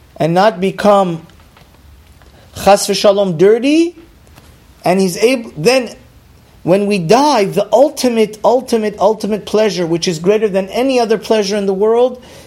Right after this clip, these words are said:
is be able to stick to God.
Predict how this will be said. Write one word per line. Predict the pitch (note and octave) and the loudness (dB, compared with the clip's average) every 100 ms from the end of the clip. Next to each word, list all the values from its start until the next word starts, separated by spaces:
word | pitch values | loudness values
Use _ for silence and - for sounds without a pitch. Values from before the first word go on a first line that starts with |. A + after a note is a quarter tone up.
| - | -6
is | E3+ D#3+ | -4 -2
be | - G#3 | 0 2
able | A#3+ | 0
to | B3+ F#3+ | -2 -2
stick | - - - E4 - - - - - - | 0 0 2 0 -2 -10 -20 -20 -20 -2
to | G3 | 2
God. | G3 F#3 C3+ | 4 4 2